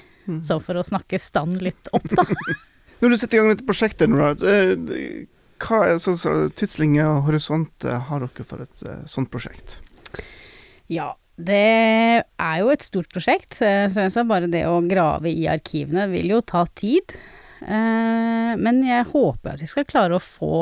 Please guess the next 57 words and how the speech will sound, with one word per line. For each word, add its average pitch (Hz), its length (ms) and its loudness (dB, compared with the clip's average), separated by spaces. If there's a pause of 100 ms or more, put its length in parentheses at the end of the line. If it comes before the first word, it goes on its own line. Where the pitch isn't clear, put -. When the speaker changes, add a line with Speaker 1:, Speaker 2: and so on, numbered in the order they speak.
(380)
Speaker 2:
noen 170 280 -4
resultater 165 720 -6
sånn 165 680 -2
at - 260 -8
det 170 80 -6
kommer 175 280 -4
litt 170 120 -6
sånn 180 120 -2
tikkende - 500 -10
etter - 240 -6
hvert. - 480 -6 (760)
Eh, 202 600 2
jeg 185 260 2
har, 185 320 2
skal 190 220 0
i 190 100 0
utgangspunktet 165 540 -4
jobbe 151 160 2
med 143 100 0
dette - 200 -6
her 147 200 -2
nå 151 140 -2 (100)
først - 460 -8
et 160 180 -6
år. 226 300 4
Jeg 160 220 -4
ser - 200 -8
for 156 160 -6
meg 165 160 -4
at - 80 -16 (320)
det 151 160 2 (380)
nok 180 400 -4
kommer 160 280 0
til 170 140 2
å - 20 2
vare 160 240 0
lenger, 202 380 4 (180)
eh, 196 320 -2
og 175 140 0
jeg 180 80 4
har 180 100 4
laget 160 240 -2
en 214 80 2
plan 175 420 2
som 190 220 -2
viser 156 300 -4
at - 180 -10
vi 170 160 -4
kommer 180 220 -2
jo - 20 -6
ikke - 120 -6
til 196 40 2
å 196 60 2
være - 80 -6
ferdig 151 420 0
med 175 80 -4
dette 156 360 -4